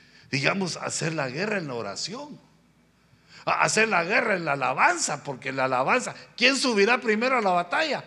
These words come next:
Judá subirá primero, ¿ah? En la alabanza. Eh, y luego la guerra propia que libramos nosotros para que el enemigo no nos gane, ¿ah? No nos gane la fama,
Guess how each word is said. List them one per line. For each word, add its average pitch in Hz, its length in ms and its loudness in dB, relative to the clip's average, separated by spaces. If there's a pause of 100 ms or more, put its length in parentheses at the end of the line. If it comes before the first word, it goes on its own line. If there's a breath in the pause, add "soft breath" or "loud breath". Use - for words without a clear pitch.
(160)
Judá 214 580 0
subirá 165 480 -4
primero, 185 640 -6
¿ah? 151 60 -16 (260 loud breath)
En 151 160 0
la 143 100 2
alabanza. 151 680 -2 (960 soft breath)
Eh, 175 180 0
y 185 140 2
luego 262 400 2
la 156 280 0
guerra 185 560 -2
propia 226 400 -4
que 170 140 -6
libramos 156 480 -4
nosotros 135 640 -8 (540 loud breath)
para 143 240 -2
que 135 100 -8
el 131 140 -4
enemigo 127 500 -4
no 170 140 -4
nos 170 240 -4
gane, 214 580 -6
¿ah? - 160 -20 (680 soft breath)
No 165 140 0
nos 147 200 -2
gane 160 300 0
la 120 160 0
fama, 202 640 -2